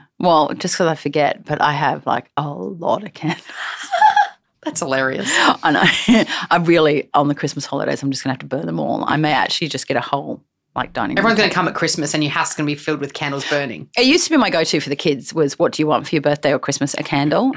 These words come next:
Speaker 1: And now I have so many, and they're really uptight at me because I've gone, "I can't have candles anymore." And they're like, "Well, what do we get you?" And I'm like, "I don't know."
Speaker 2: What's your favourite brand of candle?
Speaker 1: Soam is really good.
Speaker 2: Okay.
Speaker 1: They
Speaker 2: I like
Speaker 1: used to
Speaker 2: Glass House.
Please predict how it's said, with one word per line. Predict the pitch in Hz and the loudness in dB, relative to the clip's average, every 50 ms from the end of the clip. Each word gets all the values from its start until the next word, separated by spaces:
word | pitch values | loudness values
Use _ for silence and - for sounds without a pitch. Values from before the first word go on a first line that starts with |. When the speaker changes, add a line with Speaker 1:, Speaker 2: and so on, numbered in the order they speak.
| - | -2
Speaker 1:
And | - 156 156 | -2 0 2
now | 160 160 151 151 147 | 2 4 4 4 4
I | 147 156 | 4 2
have | 156 147 143 135 131 | 2 0 0 0 0
so | - - - 139 | 0 0 2 2
many, | 131 135 131 131 139 196 240 269 254 - | 4 4 4 2 2 2 2 0 0 0
and | - 165 175 | 0 2 2
they're | 170 156 151 | 4 4 2
really | 147 156 160 156 151 156 165 170 160 160 160 151 | 2 0 0 0 -2 2 2 4 6 6 6 6
uptight | 147 - - - - 151 139 | 4 2 0 0 0 0 0
at | 147 - | 0 0
me | 135 143 131 | 0 0 0
because | 127 139 - - 131 | -2 -2 -6 -4 -2
I've | 143 135 127 | 0 -2 0
gone, | - 135 131 135 147 143 143 143 - - - - - - _ - _ _ | 0 0 0 2 0 0 -2 -4 -8 -14 -16 -16 -18 -20 _ -20 _ _
"I | - | -6
can't | 131 - 135 - 135 | -2 0 -2 -2 -2
have | 139 120 - | -4 -6 -4
candles | - 147 151 156 156 - | -2 0 0 0 0 0
anymore." | 151 156 151 160 160 | 0 0 0 0 0
And | 156 165 | 2 2
they're | 160 | 2
like, | 151 156 156 | 2 2 2
"Well, | 175 170 | 0 2
what | 160 175 | 4 4
do | 170 | 4
we | 160 151 | 2 2
get | 147 160 156 - - - | 2 2 0 0 0 -2
you?" | 139 107 - - | -2 -2 -2 -2
And | - 156 147 | -2 0 0
I'm | 127 | 2
like, | 120 113 - - - | 2 0 -2 -2 -2
"I | - 139 | -2 0
don't | 135 143 135 - | 0 -2 -2 -2
know." | - 104 135 160 190 196 | -2 -2 -2 -2 -4 -4
Speaker 2:
What's | 202 170 - | -6 -6 -6
your | - | -4
favourite | - 294 294 285 220 - | -2 -2 -2 -2 -4 -6
brand | - 123 123 139 170 156 - - | -8 -6 -4 -4 -4 -4 -6 -10
of | - _ | -14 _
candle? | - 123 113 107 - 64 - - - _ _ _ _ | -10 -10 -8 -8 -10 -12 -14 -16 -20 _ _ _ _
Speaker 1:
Soam | - - - - 175 170 180 185 214 233 | -4 -2 2 2 4 4 4 4 4 2
is | 220 202 - | 2 0 -2
really | 170 175 170 170 | -2 -2 -2 -2
good. | 151 180 196 247 285 - | -2 -2 -4 -4 -4 -4
Speaker 2:
Okay. | 185 160 143 - 127 135 - _ _ _ - | -6 -6 -6 -8 -12 -14 -14 _ _ _ -2
Speaker 1:
They | 160 | 0
Speaker 2:
I | 165 | 2
like | 190 269 | 4 4
Speaker 1:
used | 294 - | 2 2
to | 202 | 0
Speaker 2:
Glass | 156 - 160 175 - - | 2 2 2 0 0 -4
House. | - - - - - - - | -6 -8 -8 -10 -10 -12 -12